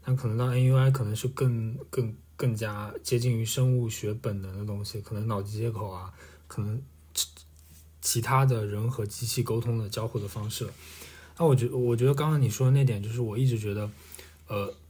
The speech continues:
嗯，它是一个很有可能非常大概率能去改变，呃，比-，就刚刚我们举例子，把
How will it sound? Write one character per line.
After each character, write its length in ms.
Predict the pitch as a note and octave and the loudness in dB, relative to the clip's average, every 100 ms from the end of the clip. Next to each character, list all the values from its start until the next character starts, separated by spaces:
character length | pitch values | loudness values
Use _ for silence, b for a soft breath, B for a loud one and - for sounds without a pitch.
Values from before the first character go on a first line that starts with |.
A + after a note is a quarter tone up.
| - | -12
嗯， 360 | - A2 G#2+ G#2 - - - - - | -6 -4 -4 -8 -12 -20 -20 -20 -12
它 160 | - C#3 | -2 2
是 300 | C3+ C#3+ A#2 | 2 4 2
一 140 | G#2+ | 2
个 200 | B2 C3 | 6 6
很 380 | - G#2+ G2+ C3+ - | 6 -2 -2 -6 -8
有 240 | - A#2 B2 | -2 2 2
可 320 | C3 - G#2+ | 0 0 -2
能 260 | G2 F#2+ A2 | -4 -6 -8
非 220 | - D3 | 2 2
常 180 | C3+ A2 | 2 0
大 140 | A2+ | -2
概 200 | A2+ A#2+ | 0 -2
率 120 | A2+ | 0
能 180 | G#2+ G#2+ | -2 -2
去 140 | A2+ | -2
改 180 | C3 G#2+ | -2 -4
变， 300 | G2 G#2+ G#2+ - - - | -6 -6 -6 -10 -18 -8
呃， 120 | G#2+ | -8
比-， 140 | G#2 G2+ C3+ | -6 -8 -6
就 120 | - | -2
刚 140 | A2+ A#2+ | 0 0
刚 80 | A#2+ | 0
我 40 | |
们 100 | A2+ | 0
举 140 | A2+ | -2
例 140 | G2 G#2+ | -4 -4
子， 120 | G2+ | -4
把 260 | G#2 F#2+ | -8 -10